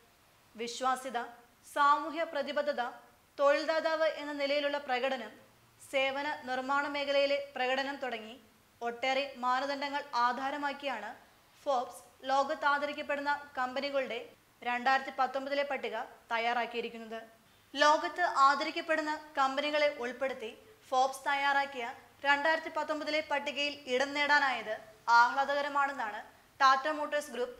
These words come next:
വ്യക്തമാക്കിയത്. രണ്ടായിരത്തോളം കമ്പനികളിൽ ആദ്യ അൻപതെണ്ണത്തിനൊപ്പം ഇടം പിടിക്കാനായത് വൻ നേട്ടമാണ്. രാജ്യാന്തര തലത്തിലെ വാഹന നിർമ്മാതാക്കൾക്കിടയിൽ അഞ്ചാം സ്ഥാനം സ്വന്തമാക്കാനായതാവട്ടെ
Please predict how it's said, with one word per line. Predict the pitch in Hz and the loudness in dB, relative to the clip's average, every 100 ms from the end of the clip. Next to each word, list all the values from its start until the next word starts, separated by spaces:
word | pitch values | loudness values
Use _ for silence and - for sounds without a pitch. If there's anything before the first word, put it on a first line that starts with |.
| - | -12
വ്യക്തമാക്കിയത്. | 226 233 247 240 233 226 233 - _ - | -10 -6 -6 -6 -8 -8 -10 -14 _ -6
രണ്ടായിരത്തോളം | 254 285 294 311 320 339 330 339 | 2 2 6 6 6 4 2 2
കമ്പനികളിൽ | 320 294 302 302 240 - - - | -2 -2 -2 0 -2 -4 -10 2
ആദ്യ | 233 254 247 277 269 | 4 4 2 -2 0
അൻപതെണ്ണത്തിനൊപ്പം | 240 240 262 277 277 277 277 269 269 277 | -2 0 -2 -2 -2 -4 -4 -4 -6 -6
ഇടം | 247 240 247 | -6 -4 -4
പിടിക്കാനായത് | 262 269 269 254 233 214 277 - | -4 -2 -2 -2 -4 -8 -10 -14
വൻ | 208 226 233 | -6 -6 -2
നേട്ടമാണ്. | 233 233 233 226 220 - _ _ _ _ _ - | -4 -2 -4 -4 -8 -14 _ _ _ _ _ -4
രാജ്യാന്തര | 233 233 226 240 247 | 0 2 0 -2 0
തലത്തിലെ | 254 254 247 254 262 - - | 0 -2 -2 -4 -4 -6 -14
വാഹന | 226 269 269 285 | 4 6 6 4
നിർമ്മാതാക്കൾക്കിടയിൽ | 311 285 294 294 302 294 247 226 262 - _ - | -4 -2 -2 -2 -2 -2 -2 -4 -6 -16 _ -4
അഞ്ചാം | 277 285 311 330 | -2 0 -2 -2
സ്ഥാനം | 320 320 302 311 - | 0 -2 -2 -8 -14
സ്വന്തമാക്കാനായതാവട്ടെ | 233 226 254 262 262 262 262 262 254 247 220 | -12 -8 -4 -2 -2 -4 -2 -2 -2 -4 -10